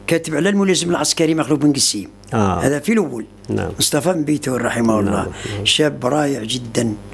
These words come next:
Speaker 1: مثقف.
Speaker 2: ومن مدينة المنيعة يعني.
Speaker 1: من المنيعة بالضبط،
Speaker 2: نعم.
Speaker 1: شعنبي، من شعنبة هو طبعا،
Speaker 2: نعم.
Speaker 1: طبعا، طبعا،
Speaker 2: نعم.
Speaker 1: طبعا.
Speaker 2: كان مخ-، مع مخلوف بن قسيم، ثم ارت-، ثم تحول إلى قنطر، إلى روينة.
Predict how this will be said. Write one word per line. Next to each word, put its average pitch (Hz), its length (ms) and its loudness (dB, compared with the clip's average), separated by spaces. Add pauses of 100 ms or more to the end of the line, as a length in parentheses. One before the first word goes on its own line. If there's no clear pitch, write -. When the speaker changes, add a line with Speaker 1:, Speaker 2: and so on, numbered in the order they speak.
(340)
Speaker 1:
مثقف. - 880 -2
Speaker 2:
ومن 139 380 4
مدينة 139 380 4
المنيعة 123 420 2
يعني. 87 300 -4
Speaker 1:
من 220 260 6
المنيعة 160 300 4
بالضبط، 160 260 -2
Speaker 2:
نعم. 196 100 -4
Speaker 1:
شعنبي، 143 340 -2
من 165 100 -2
شعنبة 123 420 -2
هو 117 160 -4
طبعا، 101 320 0
Speaker 2:
نعم. 87 140 2
Speaker 1:
طبعا، 101 360 2
طبعا، 104 260 2
Speaker 2:
نعم. 95 200 4 (360)
Speaker 1:
طبعا. 131 160 4
Speaker 2:
كان 135 360 4
مخ-، 123 140 -2
مع 120 180 2
مخلوف 135 300 0
بن 123 160 4
قسيم، 156 280 2
ثم 127 220 2
ارت-، 123 460 0
ثم 123 220 2
تحول 127 400 2
إلى 117 680 2
قنطر، 98 340 0
إلى 104 160 2
روينة. 110 300 2